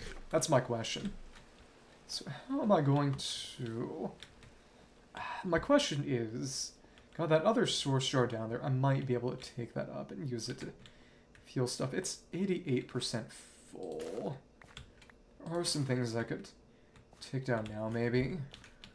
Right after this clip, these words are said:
This sugarcane grows fast, it feels that, it seems, which is really, really nice.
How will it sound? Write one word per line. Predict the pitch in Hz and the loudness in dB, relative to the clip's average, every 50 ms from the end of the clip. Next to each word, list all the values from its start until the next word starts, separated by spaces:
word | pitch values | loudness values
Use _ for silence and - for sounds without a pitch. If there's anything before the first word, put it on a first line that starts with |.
| - - - | -20 -8 -4
This | - 170 - | -2 0 2
sugarcane | - - 277 285 285 247 - 156 160 147 131 | 6 8 8 10 10 10 10 8 8 8 8
grows | 123 120 117 - - | 6 4 4 2 2
fast, | - 127 120 117 113 - | 2 4 4 4 2 0
it | - - | -4 -6
feels | - - - 127 120 120 113 113 | -6 -2 -2 0 0 0 -2 -4
that, | 117 113 113 120 | -4 -4 -4 -4
it | 135 135 - | -6 -6 -6
seems, | - - - 127 120 127 190 190 131 | -4 -2 0 0 0 0 -2 -4 -4
which | 113 120 | -2 -2
is | 110 107 110 107 | -4 -4 -6 -4
really, | 117 127 147 151 147 131 120 110 | 0 2 4 4 6 4 4 2
really | 107 113 107 107 107 107 107 104 104 104 | 0 -4 -6 -8 -10 -10 -10 -10 -10 -10
nice. | 104 104 - - - - | -10 -10 -8 -8 -8 -10